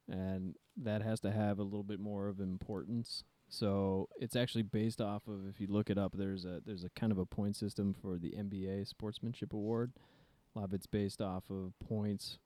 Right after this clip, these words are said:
for a teammate and then points for opponents. So that's actually kind of what it's, uh, based off of.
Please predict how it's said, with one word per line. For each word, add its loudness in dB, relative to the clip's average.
for 2
a -2
teammate 4
and -2
then 0
points -2
for -4
opponents. -6
So -2
that's -4
actually -8
kind -8
of -6
what -8
it's, -14
uh, -10
based -8
off -10
of. -14